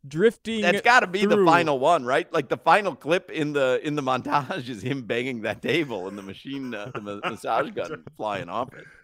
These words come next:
Speaker 3: I don't know if the Heat are petty as us.
Speaker 2: No, no, they, they would absolutely have done either a graphic "Welcome back, Dwayne," or "Thank
Speaker 3: Yeah.
Speaker 2: you." They do it for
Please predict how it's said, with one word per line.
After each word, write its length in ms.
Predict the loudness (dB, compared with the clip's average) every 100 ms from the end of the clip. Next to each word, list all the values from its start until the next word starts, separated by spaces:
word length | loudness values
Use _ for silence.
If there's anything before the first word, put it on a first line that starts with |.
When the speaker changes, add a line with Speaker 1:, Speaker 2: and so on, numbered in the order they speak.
| _ _ _ _
Speaker 3:
I 20 | -16
don't 140 | -10
know 100 | -8
if 60 | -6
the 80 | -4
Heat 180 | -2 0
are 80 | -2
petty 400 | 0 0 0 -2
as 100 | 0
us. 460 | -2 -2 -10 -20 -2
Speaker 2:
No, 220 | 6 8
no, 280 | 8 6 4 2
they, 200 | 2 2
they 220 | 2 2
would 140 | 4
absolutely 680 | 2 2 -4 -4 -2 -2 -4
have 140 | -4 -2
done 420 | -2 0 -4 -8
either 320 | -10 -6 -4 -4
a 40 |
graphic 580 | -6 -4 -4 -4 -6 -10
"Welcome 420 | -4 -4 -4 -10 -6
back, 280 | -6 -8
Dwayne," 440 | -10 -8 -8 -8 -12
or 80 | -10
"Thank 260 | -10 -10
Speaker 3:
Yeah. 60 | -12 -14
Speaker 2:
you." 100 | -10
They 140 | -10
do 240 | -8 -4 -4
it 80 | -6
for 260 | -6 -4